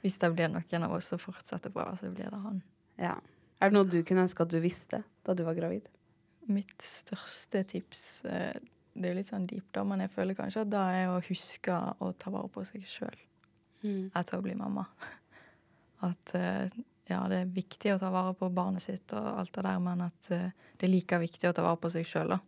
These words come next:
Speaker 1: For hvis man ikke har det bra selv, så klarer man ikke å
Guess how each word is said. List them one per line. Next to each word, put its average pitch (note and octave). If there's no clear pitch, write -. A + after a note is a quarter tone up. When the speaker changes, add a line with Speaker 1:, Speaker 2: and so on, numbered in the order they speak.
Speaker 1:
For -
hvis F3
man F3
ikke F3
har E3+
det F3
bra E3+
selv, D3+
så -
klarer E3
man E3+
ikke F#3
å E3+